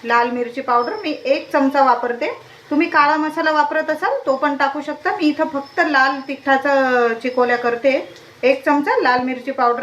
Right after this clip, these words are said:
टाकलेली आहे मी. ते चांगले परतून घ्यायचे. मी चिकोल्या पाच लोकांसाठी बनवते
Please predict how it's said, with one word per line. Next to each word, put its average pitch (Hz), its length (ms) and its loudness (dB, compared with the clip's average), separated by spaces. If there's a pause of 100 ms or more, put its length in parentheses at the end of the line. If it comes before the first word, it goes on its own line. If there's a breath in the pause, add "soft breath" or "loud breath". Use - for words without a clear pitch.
टाकलेली 226 360 -6
आहे 226 100 -8
मी. 254 100 -10
ते 254 400 -10
चांगले 247 300 -2 (160)
परतून 254 360 -4
घ्यायचे. 240 460 -2 (2500)
मी 302 80 -2
चिकोल्या 330 480 -2
पाच 277 420 0
लोकांसाठी 294 580 -2
बनवते 269 480 -2